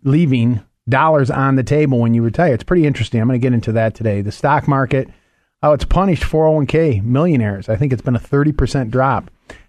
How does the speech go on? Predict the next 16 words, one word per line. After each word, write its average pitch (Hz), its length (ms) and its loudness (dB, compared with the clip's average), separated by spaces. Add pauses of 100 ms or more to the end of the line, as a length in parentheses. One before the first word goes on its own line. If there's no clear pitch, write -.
Then 165 100 0
we're 180 80 2
gonna 185 140 2
also 160 180 0
talk 147 320 0
about, 139 420 2
uh, 127 220 2
there 123 100 0
was 113 160 0
a 117 80 0
recent 127 320 0
study, 120 240 0
the 110 100 -2
Center 135 300 -2
for 127 140 -2
Retirement 120 600 0